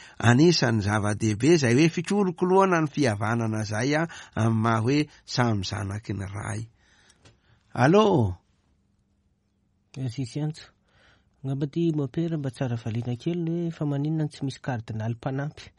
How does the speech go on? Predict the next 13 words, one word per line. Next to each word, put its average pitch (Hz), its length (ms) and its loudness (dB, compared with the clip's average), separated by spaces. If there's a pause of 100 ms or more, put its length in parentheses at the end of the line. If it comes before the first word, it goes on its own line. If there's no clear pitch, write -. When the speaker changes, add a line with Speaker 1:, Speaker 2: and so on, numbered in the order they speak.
Speaker 2:
<laughs> 135 100 -2 (1600)
Speaker 1:
Ay, 127 920 4
any 117 360 2
Roma 139 400 2
dia 104 180 -2
be 104 180 0
dia 104 160 0
be 117 220 2
ny 123 100 0
cardinal, 110 800 -2
atao 107 240 -2
hoe 135 120 2
cardinal 101 800 -4